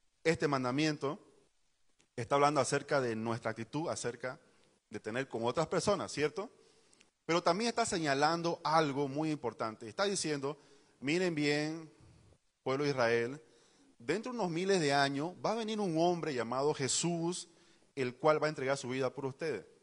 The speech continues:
Y ustedes van a hacer exactamente esto, lo que está escrito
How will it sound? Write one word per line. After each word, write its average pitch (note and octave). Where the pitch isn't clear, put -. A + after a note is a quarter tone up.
Y A#2
ustedes D3
van D3
a C3+
hacer D#3
exactamente D3
esto, D3
lo A#2+
que A2
está B2
escrito B2